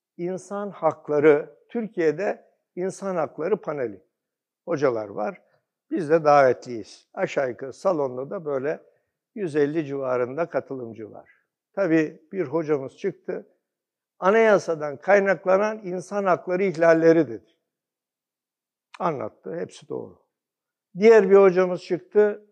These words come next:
"Yasalardan kaynaklanan insan hakları ihlalleri." dedi. O da haklı. O hepsi doğru. Diğeri çıktı, "Yönetmenliklerden kaynaklanan" anlattı.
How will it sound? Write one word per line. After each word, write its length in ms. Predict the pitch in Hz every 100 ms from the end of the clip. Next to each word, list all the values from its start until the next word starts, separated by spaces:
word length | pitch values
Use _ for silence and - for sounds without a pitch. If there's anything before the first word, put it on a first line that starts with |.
| _
"Yasalardan 680 | 165 196 208 208 208 202 220
kaynaklanan 840 | 185 165 151 131 151 143 139 127 _ _ _ _ _ _ _ _ _ _ _ _ _ _ _ _ _ _ _ _ _
insan 340 | 170 165 180 180
hakları 360 | 156 - 139
ihlalleri." 640 | 135 127 131 131 131 131 113
dedi. 460 | 127 127 190 - _ _ _
O 140 | 208 202
da 120 | 143
haklı. 480 | 131 - 147 180 - _ _ _
O 140 | 214 196
hepsi 260 | - 131
doğru. 380 | 117 110 120 - _ _ _ _ -
Diğeri 320 | 208 226 226
çıktı, 320 | 240 214 -
"Yönetmenliklerden 1120 | 220 214 202 208 208 202 196 220 220 208 240
kaynaklanan" 840 | 196 180 147 143 143 127 123 120 - -
anlattı. 680 | 135 139 131 123 - 196